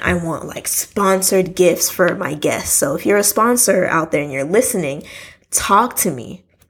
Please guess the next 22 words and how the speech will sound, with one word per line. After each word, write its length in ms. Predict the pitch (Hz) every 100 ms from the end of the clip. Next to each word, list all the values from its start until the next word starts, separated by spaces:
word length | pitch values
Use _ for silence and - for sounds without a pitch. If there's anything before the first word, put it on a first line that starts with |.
| _ _ _
But 400 | 208 151 113 - _ _ _ -
I 240 | 233 214
envision, 580 | 202 196 196 254 233 180
like, 500 | 165 135 - - 160
gifts, 540 | - 190 - - -
like, 220 | - 170 233
you 80 |
know, 260 | 214 165 180 - - _
gift 360 | 233 220 - -
bags 540 | 208 196 196 208 196
with, 180 | 170 175
like, 220 | 160 - _ _ - - _
full 760 | - 254 247 233 226 226 220 - _ _ -
products 1040 | - 208 220 214 208 208 208 202 - - - - _
and, 600 | 202 185 180 175 170 165
um, 540 | 175 175 156 147 143 -
my, 340 | 175 156 156 -
like, 260 | 170 -
the 80 | -
planter 800 | - - 240 240 233 214 208 -
planted 460 | - 233 226 226 220
everywhere, 1080 | 220 220 214 202 202 190 190 180 180 -